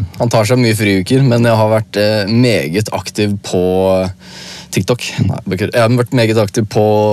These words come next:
eh, musikkfronten, da. Lagd søndagsvideoer og,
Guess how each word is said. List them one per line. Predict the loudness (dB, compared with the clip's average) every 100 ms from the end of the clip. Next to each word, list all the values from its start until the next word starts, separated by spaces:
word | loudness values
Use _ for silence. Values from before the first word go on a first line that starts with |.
| 2 0 0
eh, | 0 -2 -2 -4 -4 -4 -6 -8 -10 -10 -10 -2
musikkfronten, | 0 0 0 -6 -6 -2 -2 -2 0
da. | 0 -2 -8 -12 -14 -14 -16 -6
Lagd | -2 0 0
søndagsvideoer | -2 -2 -2 -2 0 2 0 0
og, | 0 2 2 0 0